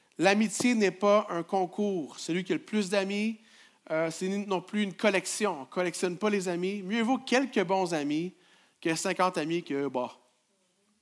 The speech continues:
Hein, il y a des niveaux dans l'amitié. Il y a des amis plus proches, d'autres un peu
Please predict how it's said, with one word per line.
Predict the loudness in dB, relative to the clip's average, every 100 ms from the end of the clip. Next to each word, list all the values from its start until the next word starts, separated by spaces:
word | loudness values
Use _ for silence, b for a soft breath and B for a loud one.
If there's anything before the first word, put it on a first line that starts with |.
| _ -10
Hein, |
il | -6
y |
a | -4
des | -4
niveaux | -2 -4 0 0 0 -6 b b b _
dans | -2
l'amitié. | 0 0 -4 -4 -4 -4
Il |
y | -4
a |
des | -8 -6
amis | -6
plus | -8 -14
proches, | -4 0 0 0
d'autres | -4 -6
un | -8
peu | -10 -12